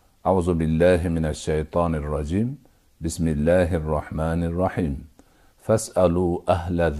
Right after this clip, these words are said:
zikri in kuntum la ta'lamun. Agar bir narsani bilmasangiz, zikr, ya'ni ilm ahlidan so'rang. Diniy narsalarda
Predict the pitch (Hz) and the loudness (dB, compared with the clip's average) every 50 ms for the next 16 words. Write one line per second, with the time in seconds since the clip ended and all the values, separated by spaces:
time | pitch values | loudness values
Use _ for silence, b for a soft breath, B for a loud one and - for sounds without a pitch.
0 | 76 80 95 101 101 - 120 120 127 135 - - - 80 90 90 82 80 - - | -4 -2 -2 -2 -2 -2 -2 -2 -2 -2 -4 -6 -6 -4 -2 -2 -2 -4 -4 -4
1 | 101 104 113 120 117 - - 120 135 143 78 82 73 78 82 98 101 - 95 78 | -2 0 0 -2 -2 -4 -6 -6 -6 -6 -6 -4 -4 -2 -2 -4 -4 -4 -6 -6
2 | - - 82 73 67 67 65 65 64 64 64 69 69 71 - _ _ _ _ _ | -6 -6 -6 -6 -6 -6 -8 -8 -8 -6 -8 -8 -10 -12 -14 _ _ _ _ _
3 | _ _ _ _ _ _ _ _ _ _ _ _ _ _ _ - 87 90 98 98 | _ _ _ _ _ _ _ _ _ _ _ _ _ _ _ 2 4 6 8 8
4 | 98 90 82 87 110 104 95 90 85 85 80 80 - 80 78 78 85 90 87 85 | 6 6 4 4 4 4 4 4 2 2 2 2 2 0 2 2 0 0 0 0
5 | 85 80 80 73 73 71 - - - 67 76 87 117 147 - - - _ _ _ | 0 0 0 -2 -2 -4 -6 -8 -6 -4 -2 -2 -2 -2 -4 -8 -14 _ _ _
6 | _ _ _ _ _ _ _ - 78 87 120 127 - 113 82 - - - - _ | _ _ _ _ _ _ _ -6 0 0 0 2 4 2 2 2 0 -8 -18 _
7 | _ - 73 78 85 80 - - 80 92 95 127 143 135 - - 85 78 76 85 | _ -4 -2 -2 -2 -2 -4 -2 -2 0 2 2 2 0 0 0 -2 -2 0 -2
8 | 82 80 85 107 117 98 - - 67 - - - - - _ _ _ _ _ _ | -2 0 0 0 -2 -2 -4 -6 -6 -6 -8 -10 -12 -16 _ _ _ _ _ _
9 | _ _ _ _ _ _ _ _ _ _ _ _ - 76 71 80 90 95 98 98 | _ _ _ _ _ _ _ _ _ _ _ _ -14 -8 -2 0 2 4 6 6
10 | 104 123 139 143 135 127 101 95 87 - - 92 80 80 78 76 73 73 80 85 | 6 6 6 6 6 6 6 4 4 4 2 2 4 4 4 2 2 2 2 2